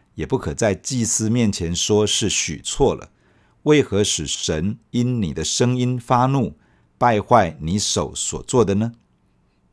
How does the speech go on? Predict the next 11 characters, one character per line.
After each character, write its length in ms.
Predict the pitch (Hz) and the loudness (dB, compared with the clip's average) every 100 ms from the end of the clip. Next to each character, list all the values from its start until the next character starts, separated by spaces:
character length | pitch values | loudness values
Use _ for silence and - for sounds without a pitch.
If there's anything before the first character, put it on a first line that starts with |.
| _ | _
多 200 | - 123 | 2 4
梦 360 | 127 131 110 82 | 4 4 2 -2
和 260 | - - 78 | -12 -8 -8
多 300 | 80 127 135 | 2 4 4
言， 340 | 95 69 80 101 _ _ _ | 2 -4 -6 -8 _ _ _
其 300 | - - 90 | -6 -4 -4
中 360 | 196 120 117 120 | 2 2 2 -2
多 280 | 117 131 | 2 4
有 180 | 131 98 | 4 2
虚 260 | 104 - 127 | -4 -4 -4
幻。 340 | 123 135 95 | 2 2 2